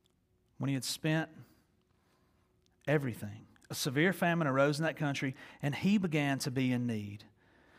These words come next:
So he went and hired himself out to one of the citizens of that country, who sent him into the fields to feed pigs.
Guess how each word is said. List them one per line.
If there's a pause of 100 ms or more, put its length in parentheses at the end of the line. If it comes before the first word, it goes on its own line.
(840)
So
he
went
and
hired
himself
out
to
one
of
the
citizens
of
that
country,
who
sent
him
into
the
fields
to
feed
pigs.